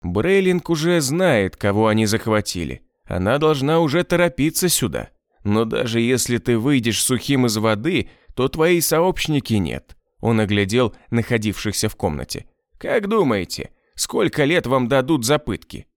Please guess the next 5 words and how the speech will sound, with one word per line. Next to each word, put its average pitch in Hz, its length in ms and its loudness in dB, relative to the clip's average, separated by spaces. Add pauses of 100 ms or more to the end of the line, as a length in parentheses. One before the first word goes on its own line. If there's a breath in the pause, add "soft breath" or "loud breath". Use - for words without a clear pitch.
(100)
Пять? 127 380 0 (180)
Десять?" 131 580 -2 (480)
Аналитики 117 640 0
и 123 220 0
операторы 113 800 0